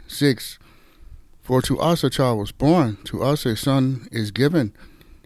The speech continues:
and the government will be on his shoulders.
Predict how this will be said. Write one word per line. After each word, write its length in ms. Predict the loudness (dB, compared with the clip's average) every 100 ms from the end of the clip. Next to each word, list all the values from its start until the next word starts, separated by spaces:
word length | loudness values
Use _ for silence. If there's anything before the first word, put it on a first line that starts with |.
| -8
and 160 | -2 0
the 80 | 2
government 480 | 0 2 2 2 -2
will 180 | -4
be 420 | -4 -4 -4 -6 -10 -8
on 140 | -2 0
his 140 | 0
shoulders. 560 | 0 0 2 0 -4